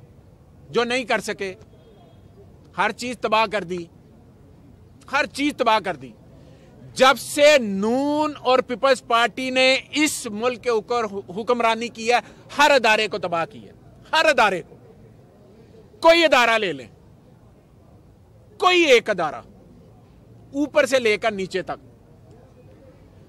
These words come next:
जो रियासती इदारे उनको भी, जो पब्लिक के अदारे उनको भी, चाहे वो पीआईए है, चाहे वो रेलवे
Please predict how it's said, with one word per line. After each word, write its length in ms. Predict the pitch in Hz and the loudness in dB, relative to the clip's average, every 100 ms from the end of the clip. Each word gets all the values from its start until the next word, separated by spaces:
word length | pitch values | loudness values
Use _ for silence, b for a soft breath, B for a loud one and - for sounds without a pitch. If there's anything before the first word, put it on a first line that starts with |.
| - | -20
जो 280 | 135 214 262 | -2 2 4
रियासती 500 | 226 208 220 - 269 | 4 2 0 -2 -8
इदारे 340 | 269 226 233 254 | 0 2 4 4
उनको 360 | 233 214 262 269 | 2 0 2 2
भी, 320 | 302 320 - - _ _ - - - - - - | 2 -2 -6 -20 _ _ -20 -20 -20 -20 -20 -10
जो 200 | 180 277 | -2 -2
पब्लिक 480 | - 254 247 294 - | 2 0 0 -4 -2
के 100 | 294 | 0
अदारे 360 | 269 247 262 294 | 2 4 4 2
उनको 340 | 285 240 320 | 0 2 2
भी, 180 | 208 117 - - _ - _ - | 2 -8 -20 -20 _ -20 _ -2
चाहे 220 | 220 208 | 0 0
वो 140 | 202 | -2
पीआईए 680 | - 240 247 233 220 202 190 | -6 -4 -2 0 0 0 -2
है, 80 | 170 | -4
चाहे 260 | 143 226 214 | -2 -2 0
वो 180 | 170 151 | -4 -4
रेलवे 440 | 160 240 233 226 | 2 2 2 -2